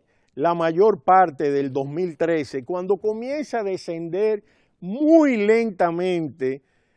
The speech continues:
todo el dos mil catorce, situándose todavía hasta el dos mil quince, todo el dos mil quince, por encima del once por ciento. Fíjense la curva y fíjense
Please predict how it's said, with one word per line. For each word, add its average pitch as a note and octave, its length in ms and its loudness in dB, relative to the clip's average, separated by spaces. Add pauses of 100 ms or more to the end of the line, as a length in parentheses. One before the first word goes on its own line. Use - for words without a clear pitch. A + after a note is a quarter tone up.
(240)
todo A3+ 280 6
el A3 100 4
dos F#3+ 180 2
mil G3+ 240 -4
catorce, D#3+ 720 -2
situándose E3 1000 -2 (400)
todavía F#3+ 960 2
hasta E3+ 680 -2 (580)
el G#3 240 4
dos F#3+ 200 2
mil A3 340 -4
quince, F#3 760 -6 (640)
todo A3+ 240 6
el A3 60 2
dos F#3+ 160 0
mil G3 220 -4
quince, D3 540 -6 (100)
por G#3+ 220 2
encima C4 540 -2
del G3+ 160 2
once G#3 300 -2
por C#3+ 220 -8
ciento. G#2+ 520 -14 (320)
Fíjense A3 420 -2
la F3+ 160 2
curva G#3+ 520 -4 (600)
y D#3+ 120 -12
fíjense G#3 680 2